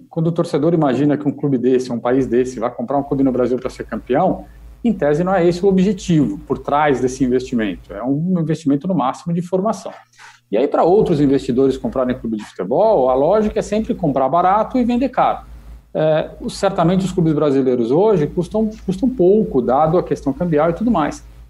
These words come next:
Mas a gente ainda não tem um mercado que, de compra e venda, né? Você tem um, você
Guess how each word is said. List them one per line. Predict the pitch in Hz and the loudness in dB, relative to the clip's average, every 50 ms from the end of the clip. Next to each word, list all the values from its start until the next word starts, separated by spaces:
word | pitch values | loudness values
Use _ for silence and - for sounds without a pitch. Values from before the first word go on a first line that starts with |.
| _ - | _ -6
Mas | 247 214 233 | -2 0 2
a | |
gente | 247 247 254 - | 0 0 0 -2
ainda | - 294 | -2 0
não | 262 233 180 | 2 2 2
tem | - 214 254 277 | 2 2 2 4
um | 262 | 4
mercado | 226 185 156 - - - 147 147 143 135 127 131 127 | 4 4 2 0 2 2 2 2 4 2 2 2 0
que, | 127 - 156 | 0 0 0
de | 139 135 135 135 147 | 0 0 -2 -6 -8
compra | - - 170 170 170 160 143 151 143 | -6 -2 0 2 2 2 2 2 2
e | 127 | 2
venda, | 123 127 127 117 107 101 101 98 98 | 2 2 2 2 0 0 -2 -4 -4
né? | 117 135 147 | -2 -2 -2
Você | 131 127 - - - | -2 -4 -10 -12 -6
tem | - 180 208 226 226 | -4 -2 -2 0 0
um, | 214 165 135 127 - | 0 0 0 0 -2
você | - - | -4 -6